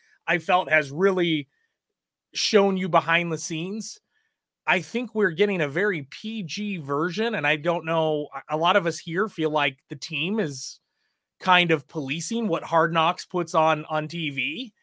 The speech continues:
Um, now, I'm sure the team would deny that, but, for example, Eno Benjamin, for those that play fantasy football, he was a darling of a pickup across the N F L for about two to three weeks when, when James Conner was hurt. And, uh,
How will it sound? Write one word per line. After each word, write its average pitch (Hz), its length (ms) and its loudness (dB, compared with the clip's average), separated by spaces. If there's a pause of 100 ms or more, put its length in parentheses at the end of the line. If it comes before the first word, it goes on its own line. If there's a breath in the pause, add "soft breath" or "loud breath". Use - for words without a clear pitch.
(300 soft breath)
Um, 143 540 4
now, 151 160 6
I'm 147 140 4
sure 165 180 4
the 143 80 -2
team 156 240 -4
would 143 120 -2
deny 131 360 0
that, 202 360 4
but, 147 420 6 (440)
for 170 180 4
example, 143 580 2
Eno 156 240 0
Benjamin, 156 600 0
for 143 120 -4
those 143 240 0
that 123 140 -6
play 147 180 -4
fantasy 143 440 -4
football, 180 440 0
he 165 160 -4
was 143 180 -2
a 127 260 0 (440 soft breath)
darling 185 640 6
of 147 120 2
a 143 80 0
pickup 196 520 -2
across 160 520 0
the 156 220 -4
N 165 80 0
F 151 160 -2
L 165 200 4
for 160 140 -2
about 143 220 0
two 175 160 -6
to 156 80 -4
three 156 240 -6
weeks 170 460 -6
when, 135 400 -8
when 135 140 -12
James 151 240 -6
Conner 156 280 -4
was 123 140 -14
hurt. 202 360 -6 (720 soft breath)
And, 175 480 6
uh, 165 260 8